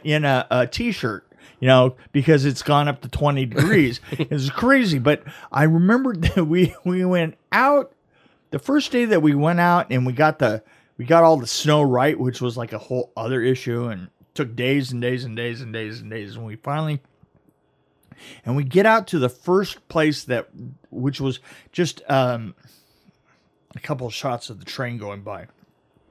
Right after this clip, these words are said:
Speaker 1: And so I was supposed to <laughs> get, get out of the train,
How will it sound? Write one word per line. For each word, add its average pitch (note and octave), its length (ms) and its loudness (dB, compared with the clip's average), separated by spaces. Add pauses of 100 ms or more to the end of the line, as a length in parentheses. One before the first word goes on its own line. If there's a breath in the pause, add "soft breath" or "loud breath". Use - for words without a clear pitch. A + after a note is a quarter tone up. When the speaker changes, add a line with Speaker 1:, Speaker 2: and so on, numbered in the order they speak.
(760 loud breath)
Speaker 1:
And C3+ 140 -2
so B2+ 480 0 (360 soft breath)
I C3+ 200 4
was D#3+ 200 6
supposed - 400 0
to C3 60 -10
<laughs> - 220 4
get, D3 180 2 (260)
get D#3 220 4
out F3 160 6
of D#3+ 60 4
the D3+ 80 0
train, - 560 -2